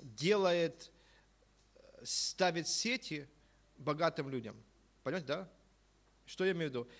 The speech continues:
Есть люди, которые профессионально настроены, не хот-, «я не хочу работать», есть богатые люди, я буду попрошайничать, и это даст мне возможность жить. Понимаешь, да? Это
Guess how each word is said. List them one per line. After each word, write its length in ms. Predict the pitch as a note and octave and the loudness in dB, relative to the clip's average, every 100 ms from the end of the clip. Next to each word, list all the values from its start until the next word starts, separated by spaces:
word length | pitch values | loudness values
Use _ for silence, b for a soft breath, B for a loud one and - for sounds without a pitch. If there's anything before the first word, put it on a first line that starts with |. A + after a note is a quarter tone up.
| B | B
Есть 260 | D3 D#3+ F#3+ | 0 0 0
люди, 160 | A#3 | -2
которые 280 | A3 G3 F3+ | -2 -2 -4
профессионально 1000 | E3+ D#3+ E3 - E3 D#3+ F3+ G3+ F3+ E3+ B B | -4 -6 -6 0 0 0 -2 -2 -4 -6 B B
настроены, 840 | C3+ D#3 - F#3+ F3+ C3+ B2 D#3+ G3+ B B B - | -4 -4 -2 0 2 4 2 -2 -8 B B B -6
не 120 | D#3 | -2
хот-, 220 | F#3 D#3+ | -2 0
«я 100 | E3+ | 0
не 80 | E3+ | 0
хочу 300 | E3 - E3 | -2 -2 2
работать», 540 | C3 A#2 A#2 F3 - - _ B B B | 2 0 -4 -6 -12 -20 _ B B B
есть 440 | B2+ B2 D#3 F3 C3 | -12 -8 2 2 2
богатые 500 | D3 C#3 D#3+ - D3 | 0 2 2 2 0
люди, 260 | C#3 D#3+ | 0 -2
я 80 | D#3+ | -2
буду 120 | C#3+ | -2
попрошайничать, 920 | D3 C#3+ C#3+ C3+ - D#3 E3+ D#3+ E3+ - B B - | -2 -2 -2 -2 -2 -2 -4 -6 -8 -8 B B -2
и 60 | |
это 180 | D3 D3 | -2 0
даст 320 | C3+ D3 C#3 | 2 0 0
мне 160 | D3 C#3+ | -4 -4
возможность 460 | C3+ C3+ C3 B2+ | -4 -2 -4 -4
жить. 300 | A2 A2 - - _ _ _ _ - A#3+ A3+ - - - - A3 - - - _ _ - - - - C3+ A#2+ | -6 -10 -12 -20 _ _ _ _ -20 -20 -20 -20 -20 -20 -20 -20 -20 -20 -20 _ _ -20 -20 -20 -18 -16 0
Понимаешь, 260 | C#3 D3+ | 2 2
да? 160 | B2 E3+ B B B - | 2 -2 B B B -2
Это 480 | D3+ G3 G#3 A#3+ A#3 | 4 4 6 2 2